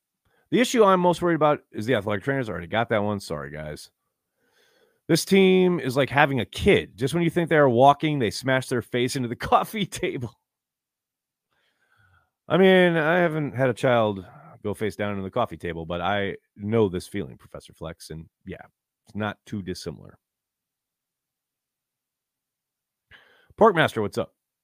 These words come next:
Forty-niners aren't our boogeyman. It's actually the Giants. Oh. It's all boogeymen.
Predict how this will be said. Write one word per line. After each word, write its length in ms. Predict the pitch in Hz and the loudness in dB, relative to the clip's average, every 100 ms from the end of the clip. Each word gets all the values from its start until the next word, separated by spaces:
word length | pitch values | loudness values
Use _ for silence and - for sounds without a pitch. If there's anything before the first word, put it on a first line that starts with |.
| _ _ - | _ _ 2
Forty-niners 540 | 208 214 202 190 151 - | 4 6 4 2 0 0
aren't 240 | 170 170 | 0 2
our 140 | 147 | 2
boogeyman. 560 | 151 160 139 135 127 98 | 2 2 2 2 2 0
It's 160 | 101 - | -6 0
actually 440 | 135 147 120 120 | 0 0 -2 -2
the 100 | 117 | -2
Giants. 640 | 113 131 117 76 - - - | 0 0 0 -6 -16 -20 -12
Oh. 180 | 85 80 _ _ _ _ _ _ _ _ _ _ _ _ _ _ _ | -12 -12 _ _ _ _ _ _ _ _ _ _ _ _ _ _ _
It's 140 | - | 0
all 200 | 143 127 | 4 4
boogeymen. 500 | 101 92 92 90 90 | 2 -6 -6 -6 -8